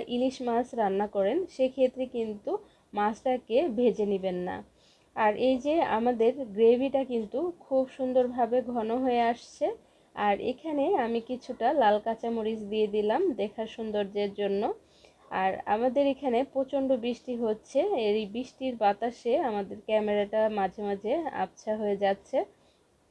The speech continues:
আর বন্ধুরা, এখন পর্যন্ত যারা সঙ্গে থেকে ভিডিওটি উপভোগ করছেন, একটি লাইক দিতে ভুলে গেছেন, প্লিজ একটি লাইক দিয়ে দিবেন।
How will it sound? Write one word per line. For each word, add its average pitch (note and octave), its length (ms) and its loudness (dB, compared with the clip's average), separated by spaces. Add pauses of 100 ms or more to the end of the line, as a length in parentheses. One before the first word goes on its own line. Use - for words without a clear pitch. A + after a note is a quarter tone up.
(520)
আর G#3 260 0
বন্ধুরা, B3+ 500 4 (400)
এখন C4 340 0
পর্যন্ত D4 380 0
যারা B3 400 4
সঙ্গে B3 400 0
থেকে B3+ 280 -2
ভিডিওটি A#3+ 680 -2 (460)
উপভোগ B3+ 440 2 (100)
করছেন, B3 500 0
একটি A#3 200 -4
লাইক G#3 320 4
দিতে A#3 200 -4
ভুলে A#3+ 320 0
গেছেন, G#3 400 0
প্লিজ B3 340 -2
একটি G3+ 220 -6
লাইক F#3 340 2
দিয়ে F3+ 200 -2
দিবেন। F#3 420 -8